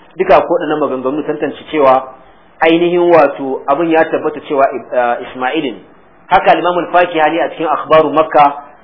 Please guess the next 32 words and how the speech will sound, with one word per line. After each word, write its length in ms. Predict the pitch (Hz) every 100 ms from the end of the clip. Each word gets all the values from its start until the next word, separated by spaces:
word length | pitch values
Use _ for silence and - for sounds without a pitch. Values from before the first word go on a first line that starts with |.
| _
da 80 | 147
kuma 220 | 135 156 160
al-Imam, 720 | 143 143 139 156 160 151 147 - - _ 127
ah, 320 | 131 123 110 85 - - _ _ _ _ _ _ _
ainihin 380 | 135 156 160 170
wato 320 | 165 147 147 131
At-Tahawi 480 | 131 139 151 156 180
a 80 | 139 -
cikin 280 | 156 156 147 - _ _ -
Al-Hashiyatu 800 | 131 - 170 165 - 160 - 156
ala 260 | 135 147 147
Maraqi 580 | 139 147 151 - 160 156 - _ _ -
Ibn 200 | 156 165
al-Fallah. 460 | 135 131 123 127 - - 170
Wannan 240 | 190 175
sa 140 | 180 160
daga 180 | 127 135
cikin 260 | - 165 160
masadir 380 | 147 160 151 131
da 60 | 147
zaka 120 | 151 156
iya 100 | 143
ganin 240 | 143 143
bayanai 320 | 143 127 147 151
dangane 360 | 151 160 156
da 160 | 131 123 123 - - - - _ -
tantance 500 | 190 202 196 185 165 151
cewa 320 | 123 160 147 147
wannan 380 | 185 165 165 160
mutum 240 | 143 175 156
da 80 | 143
aka 240 | 143